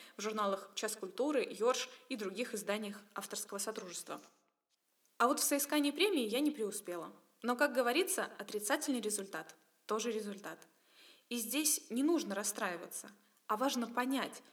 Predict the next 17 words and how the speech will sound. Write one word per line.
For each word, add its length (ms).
что 240
следует 420
подправить, 640
чтобы 640
все-таки 560
получить 640
желаемый 540
результат. 500
В 60
своем 320
случае 460
могу 200
сказать, 380
что 220
именно 520
этот 280
момент 380